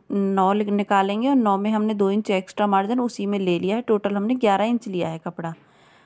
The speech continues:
अब हम यहाँ से भी कमर का चौथा हिस्सा और उसमें भी दो इंच ज़्यादा, कमर सत्ताईस है तो उसका सात आता है, तो उसमें भी हमने दो इंच, तो हमने यहाँ से नौ इंच लिया है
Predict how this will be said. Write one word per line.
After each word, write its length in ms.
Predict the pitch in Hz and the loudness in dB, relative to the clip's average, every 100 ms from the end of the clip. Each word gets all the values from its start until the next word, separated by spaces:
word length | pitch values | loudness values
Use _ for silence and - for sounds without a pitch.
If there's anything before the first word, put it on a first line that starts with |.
| _ | _
अब 140 | - 220 | 0 2
हम 160 | 233 | 2
यहाँ 220 | 220 214 202 | 0 0 0
से 180 | 214 | -2
भी 180 | 214 294 - _ _ | -2 -4 -6 _ _
कमर 240 | 208 202 196 | 0 0 0
का 140 | 202 | 0
चौथा 360 | 202 196 196 214 | 0 -2 0 -2
हिस्सा 340 | 220 - 262 | -2 -2 2
और 200 | - 208 | 2 0
उसमें 260 | 202 196 185 | -2 -6 -6
भी 80 | 190 | -4
दो 160 | 196 196 | -4 -2
इंच 200 | 247 226 | -4 0
ज़्यादा, 340 | 208 160 175 | 0 2 -2
कमर 300 | 180 190 190 | -6 -4 -4
सत्ताईस 540 | - 185 - 196 214 | -6 -10 -2 -2 -2
है 60 | 233 | -4
तो 160 | 233 220 | -4 -4
उसका 240 | - 214 | -2 -6
सात 360 | 208 190 180 202 | 0 0 0 0
आता 220 | 202 208 | -2 -2
है, 100 | 240 | -4
तो 140 | 247 | -4
उसमें 280 | 226 - 202 | -6 -6 -6
भी 80 | 202 | -4
हमने 240 | 202 208 | -4 -4
दो 180 | 196 190 | -2 -2
इंच, 180 | 208 254 | 0 -2
तो 160 | 262 226 | 0 -2
हमने 280 | 196 185 196 | 0 -2 0
यहाँ 120 | 196 | -2
से 140 | 190 | 2
नौ 200 | 262 226 | 2 4
इंच 220 | 190 185 185 | 2 -2 -4
लिया 260 | 175 175 | -4 -2
है 180 | 170 175 | -2 -6